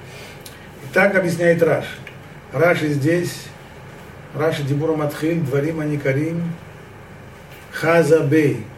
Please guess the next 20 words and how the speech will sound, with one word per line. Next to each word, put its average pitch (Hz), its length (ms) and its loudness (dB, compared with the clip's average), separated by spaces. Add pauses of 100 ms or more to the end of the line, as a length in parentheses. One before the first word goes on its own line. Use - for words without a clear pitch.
(380)
Так, - 160 -16
это 131 140 -6
в - 80 -8
середине 135 460 -2
столбика 127 520 -2
Раши. 117 340 -6 (1120)
В 165 80 4
Мефивошет. 170 600 4
То 131 60 -6
есть 127 160 -4
он 196 140 4
видел 185 240 2
в 139 60 -2
поведении 147 460 0
Мефивошета 165 800 -2 (400)
явные, 160 540 2 (2000)
яв-, 156 260 2 (380)
явные 165 680 4 (320)
моменты, 139 440 -2
которые 139 440 -2